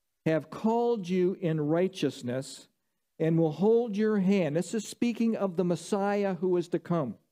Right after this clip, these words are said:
"I will keep you and give you as a covenant to the people, as a light to the Gentiles." Messiah would be a light to the Gentiles.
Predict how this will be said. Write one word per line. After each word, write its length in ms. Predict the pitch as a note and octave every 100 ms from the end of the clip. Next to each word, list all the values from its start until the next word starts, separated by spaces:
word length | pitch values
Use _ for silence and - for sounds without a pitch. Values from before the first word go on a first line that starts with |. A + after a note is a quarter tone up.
| _ _ _ _ - - -
"I 160 | F#3+
will 200 | F#3 E3+
keep 440 | E3+ - B3+ C4+ A#3+
you 220 | A#3 A#3+
and 260 | F3+ F3
give 220 | D3 A3+ G#3
you 180 | A3
as 220 | F#3 D#3+ D#3+
a 140 | D3
covenant 640 | - - G3 G#3 A#3 A#3+
to 80 | A#3
the 100 | G#3
people, 640 | G3+ G3 F3+ E3 E3 F#3+ - _ - - -
as 340 | E3 E3+ E3+
a 240 | F3+ E3 D#3
light 760 | D#3 E3+ F3+ A#3 A3 G#3+ - _ _ -
to 100 | F#3
the 100 | F3+
Gentiles." 920 | D#3 G3 G#3+ G#3 E3+ C3+ G2+ G#2 - _ _ _ -
Messiah 840 | F3 F3 - A3+ A3+ A#3 A#3 G3
would 540 | F#3 G3+ A3+ A#3 E3+
be 280 | E3 G3 G#3+ -
a 160 | F3
light 400 | E3+ F3+ G3 G3
to 100 | F#3+
the 120 | F3+ E3+
Gentiles. 840 | G3 A3+ A3+ D#3+ A#2+ G2 -